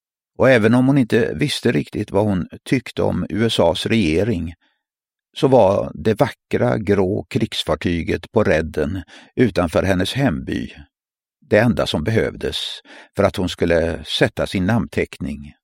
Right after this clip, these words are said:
på den streckade linjen så fort hon hade gått ut skolan.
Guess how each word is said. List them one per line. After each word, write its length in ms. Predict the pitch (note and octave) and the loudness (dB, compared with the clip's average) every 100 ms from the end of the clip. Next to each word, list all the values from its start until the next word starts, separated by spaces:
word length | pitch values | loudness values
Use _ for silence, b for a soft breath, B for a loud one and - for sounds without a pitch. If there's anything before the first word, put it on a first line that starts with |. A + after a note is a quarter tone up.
| _ _ _ | _ _ _
på 80 | - | -2
den 140 | F2+ E2 | 0 0
streckade 560 | - A2+ - D2+ G2+ | 0 -2 0 -2 0
linjen 560 | F#2+ D2 C#2+ D#2+ E2 D#2 B B B | -2 -2 -2 -2 -4 -6 B B B
så 140 | G#2+ | -2
fort 340 | - A#2+ - A#2 | 2 0 0 -2
hon 260 | G#2 G2+ | 0 -2
hade 240 | - A2 G2 | -4 -2 0
gått 200 | A2 A2 | 0 0
ut 260 | D2 D2+ | -4 -4
skolan. 520 | - - A2 F#2+ E2+ | -6 0 0 -2 -8